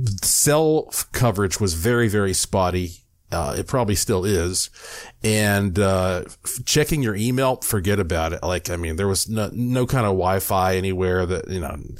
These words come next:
I couldn't, at least nothing I could access. So, and I, I didn't speak Spanish,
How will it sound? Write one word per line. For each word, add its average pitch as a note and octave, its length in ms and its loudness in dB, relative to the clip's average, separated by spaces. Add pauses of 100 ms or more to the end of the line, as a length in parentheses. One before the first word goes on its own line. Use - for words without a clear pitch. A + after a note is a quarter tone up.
(200)
I C#3 200 2
couldn't, B2 240 0
at B2+ 160 0
least D3+ 220 2
nothing D#3 260 2
I D#3+ 160 2
could F#2+ 160 -2
access. F2+ 560 -4 (880)
So, C3+ 800 4 (580)
and C3+ 100 4
I, B2+ 200 2
I B2+ 80 2
didn't D3 340 0
speak E3 320 2
Spanish, A2+ 640 0